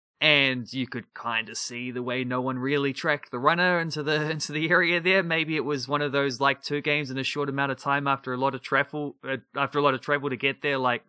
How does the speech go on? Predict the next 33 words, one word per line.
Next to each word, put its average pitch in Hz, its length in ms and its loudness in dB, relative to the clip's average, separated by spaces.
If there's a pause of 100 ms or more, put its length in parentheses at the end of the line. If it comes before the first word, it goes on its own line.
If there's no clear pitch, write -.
(320)
tired 131 320 2
legs, 131 420 -2 (420)
guys 120 560 2 (120)
maybe 143 560 -2 (720)
taking 147 260 -4
shortcuts 156 640 0
with 143 140 -6
the 139 80 -2
game 147 360 0
in 139 120 -6
the 135 60 -4
bag 143 320 2
that 135 120 -6
they 131 80 -2
wouldn't 131 300 -4
have 131 160 -4
done 139 240 0
at 123 120 -4
any 127 220 -4
other 131 160 -2
point. 139 340 -4 (540)
And 117 80 -6
I'm 117 60 -2
sure 139 260 2
that'll 123 320 2 (220)
probably 110 340 0
be 110 140 -8
something 110 380 -6
that 107 120 -2
a, 107 300 -2
a 113 40 -8
coach, - 520 -2
um, 101 400 -4